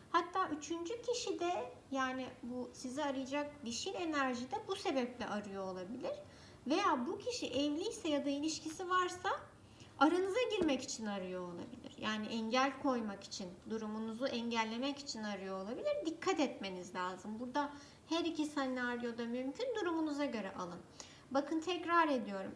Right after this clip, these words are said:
Eğer bekar olduğundan emin olduğunuz birisi ise, e,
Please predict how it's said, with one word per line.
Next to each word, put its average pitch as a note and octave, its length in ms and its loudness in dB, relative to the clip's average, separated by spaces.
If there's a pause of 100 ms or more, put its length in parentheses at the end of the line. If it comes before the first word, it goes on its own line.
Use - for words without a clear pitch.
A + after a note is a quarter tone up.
Eğer C#4 400 0
bekar C#4+ 300 0
olduğundan D4 720 0
emin D4 300 -2
olduğunuz B3 600 -2
birisi C4 360 -2
ise, G#4 340 -2 (800)
e, B3 640 0